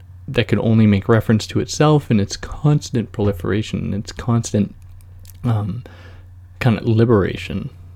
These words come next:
you know, free to move anywhere, and that's all it does, totally devoid of any form that could be understand-, understood, then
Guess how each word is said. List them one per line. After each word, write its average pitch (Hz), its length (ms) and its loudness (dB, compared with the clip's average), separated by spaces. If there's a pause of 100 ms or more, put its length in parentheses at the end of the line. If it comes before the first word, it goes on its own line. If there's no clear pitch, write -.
(160)
you 107 100 -2
know, 80 140 -12 (100)
free 113 340 0
to 101 60 4
move 98 200 0
anywhere, 95 460 0
and 95 120 -2
that's 95 200 -6
all 90 120 -2
it 85 100 -8
does, - 400 0 (640)
totally 131 340 4
devoid 107 380 4
of 104 100 0
any 95 160 0
form - 720 -2 (180)
that - 160 -2
could 98 120 -2
be 92 100 -4
understand-, 92 580 -4
understood, 104 560 0 (640)
then 131 460 4